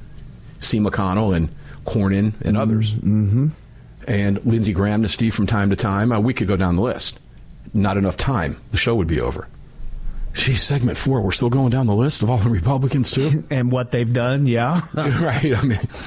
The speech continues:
Speaker 1: and we'll carry that, we'll, we'll carry that on into tomorrow, guys.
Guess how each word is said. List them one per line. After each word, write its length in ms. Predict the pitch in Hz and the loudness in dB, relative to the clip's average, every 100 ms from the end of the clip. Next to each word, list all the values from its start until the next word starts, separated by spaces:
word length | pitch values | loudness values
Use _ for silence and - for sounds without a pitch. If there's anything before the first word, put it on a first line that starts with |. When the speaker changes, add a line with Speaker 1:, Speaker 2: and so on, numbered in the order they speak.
| - - - | -14 -14 -4
Speaker 1:
and 100 | 127 | 0
we'll 120 | 139 | 0
carry 340 | - 156 143 143 | 0 0 2 0
that, 100 | 135 | 2
we'll, 160 | 170 | 0
we'll 180 | 135 160 | 2 0
carry 300 | - 160 160 | 2 0 2
that 180 | 139 143 | 2 2
on 180 | 131 127 | 2 0
into 200 | 120 107 | 0 0
tomorrow, 400 | 117 131 120 85 | 2 2 2 2
guys. 240 | 85 90 | 0 0